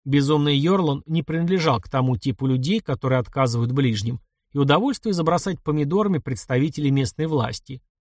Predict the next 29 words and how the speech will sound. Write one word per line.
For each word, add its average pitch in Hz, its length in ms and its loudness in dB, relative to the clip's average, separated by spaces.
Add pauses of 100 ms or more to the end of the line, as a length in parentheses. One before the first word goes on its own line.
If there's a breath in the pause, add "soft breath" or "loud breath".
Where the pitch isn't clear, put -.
(300)
И 147 80 -6
через 233 260 -2
короткое 254 440 2
время 254 260 0
стена 175 360 -2
участка 185 480 -4
покраснела 180 640 -2
от - 140 -4
мякоти, 131 460 -2
стекающей 151 640 -2
по 175 120 -12
фасаду. 131 600 -6 (880)
Расстояние 143 640 2
было 147 200 2
большим, 139 560 -2 (300)
и 180 100 -4
наша 247 260 0
меткость 220 400 -4
оставляла 202 480 0
желать 214 320 0
лучшего, 131 540 -4 (320)
поэтому 151 320 2
большинство 151 720 0
овощных 143 420 0
снарядов 156 520 0
разбилось 139 540 0
о 156 60 0
стену 165 320 -4
здания, 180 560 -2